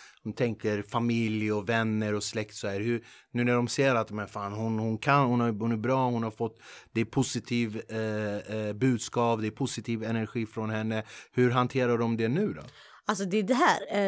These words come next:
Speaker 2: eh, de som faktiskt inte ens ville att jag skulle vara med förra året. Idag är så här, vi är så stolta över dig.
Speaker 1: <laughs> Ja.
Speaker 2: Du vet så här, verkligen. Alltså en av dem var så här, hon fick tårar. Alltså när hon pratade, hon
Speaker 1: Nej.
Speaker 2: bara, hon bara, "Wow, vad vi var stolta över dig."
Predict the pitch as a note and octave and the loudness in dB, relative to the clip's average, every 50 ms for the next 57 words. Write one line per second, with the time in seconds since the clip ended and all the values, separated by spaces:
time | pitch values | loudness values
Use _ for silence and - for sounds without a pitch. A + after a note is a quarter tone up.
0 | F#3+ G3 G3 F#3+ F3+ E3+ G3+ G3+ G3 - A3 G#3 - C#4 - - B3 - - - | 2 2 2 0 0 0 0 0 0 -2 -4 -4 -4 -6 -4 -4 -6 -6 -6 -8
1 | - G3+ F3+ - F3 C#3+ - F#3 G3+ F#3+ E3+ - A#3+ - G#3+ - - F3+ E3+ E3 | -6 -8 -6 -6 -8 -8 -6 -4 -2 -2 -2 -2 -4 -4 -6 -6 -4 -4 -4 -2
2 | D#3 E3 D#3+ D3 - F#3+ A3 A3+ A3 - - - - A#3 _ - _ _ _ _ | -2 -4 -6 -4 -2 0 0 0 0 -4 -8 -12 -12 -14 _ -20 _ _ _ _
3 | _ _ _ _ _ - - _ - G3+ G#3 E3+ D3+ D3+ A#3+ - G#3 E3+ F3+ F#3 | _ _ _ _ _ -20 -20 _ -6 -4 -4 -4 0 0 2 4 4 2 2 -2
4 | - - C3 - F#3 - - B3 F3+ E3 D#3+ F#3 G#3+ C#4 - - A3 F#3+ - - | -8 -8 -4 -2 -2 0 2 2 2 4 4 2 2 2 0 0 -2 -2 -2 -4
5 | - - - F3 D#3+ D#3 E3 - C#4+ C4+ G3 F3+ F#3+ - G#3 - F3 F3 E3 E3+ | -6 -2 0 0 0 0 -2 -2 0 0 0 -2 -4 -8 -6 -6 -4 -4 -4 -4
6 | F3 F3 E3+ - - F3+ E3 D#3+ D#3+ F3 D#3+ D#3 - G3 F3 D#3+ D#3+ D#3+ - - | -4 -6 -6 -6 -6 -6 -4 -4 -4 -6 -6 -6 -6 -4 -4 -4 -4 -6 -10 -14
7 | - - - - - - D3+ - - - G#3+ A#3+ A3+ G3 F#3+ F3 E3+ E3 D3+ D3 | -20 -20 -20 -8 -8 -6 -6 -6 -4 -2 0 0 2 2 0 0 0 -2 -4 -6
8 | - C#3 D#3+ E3+ D3 - D3 - - - A3 A3 F#3+ F#3 G3+ A3 - - - - | -8 -8 -8 -8 -8 -10 -16 -12 -4 0 2 2 2 2 2 2 0 0 -2 -6
9 | A3 F3+ - F3+ F3 E3 E3 E3 E3 E3 - F3 E3+ A#2+ - A#3 G3 F3+ F3 E3 | -10 -8 -6 -4 -2 -2 -2 -2 -4 -4 -6 -6 -6 -4 -4 -2 -2 -2 -4 -4
10 | E3 G2 G2 F#2+ F#2 - - - _ - - F#3+ F3+ E3+ E3 D#3+ D#3 D3+ D3+ E3+ | -6 -6 -8 -10 -12 -16 -20 -20 _ -6 -4 -2 0 0 0 -2 -2 -2 -2 -2
11 | F#3 F3+ E3+ D#3+ D#3+ E3 D3+ D#3+ D#3 D3 D#3+ - - - - G3 F3+ E3 E3 - | 0 0 0 0 -2 -2 -4 -6 -8 -8 -8 -8 -8 -6 -6 -6 -6 -6 -6 -8
12 | - E3+ E3 F3 E3+ - G3+ G#3+ G#3+ | -8 -8 -8 -10 -12 -12 -12 -12 -12